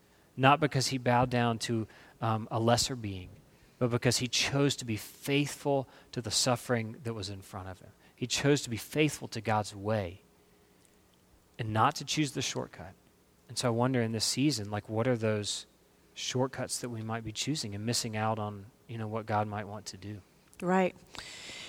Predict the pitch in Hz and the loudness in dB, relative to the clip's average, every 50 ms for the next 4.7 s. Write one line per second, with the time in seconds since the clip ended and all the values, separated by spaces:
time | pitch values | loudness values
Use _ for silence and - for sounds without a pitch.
0 | - - - 233 220 202 - 220 208 202 196 - - - - - 247 240 240 254 | -6 2 4 4 4 6 6 8 8 10 8 6 4 4 6 8 10 12 12 12
1 | 269 262 247 233 240 - 247 233 202 208 202 - - - 196 196 196 202 196 190 | 12 12 8 8 6 6 6 4 6 6 4 6 8 8 10 10 10 8 8 8
2 | 190 185 185 185 180 185 175 - 185 185 196 196 - 196 - - 214 208 190 180 | 10 10 10 10 10 8 8 6 6 6 6 6 6 6 6 8 8 10 10 8
3 | - - 202 202 180 175 175 - - 175 165 - - 170 175 - 220 226 254 262 | 8 8 8 8 8 6 6 4 4 2 6 10 10 10 10 10 8 8 8 10
4 | 247 294 311 349 359 349 403 330 311 339 370 403 415 - | 10 12 12 12 10 12 12 12 12 12 12 12 12 10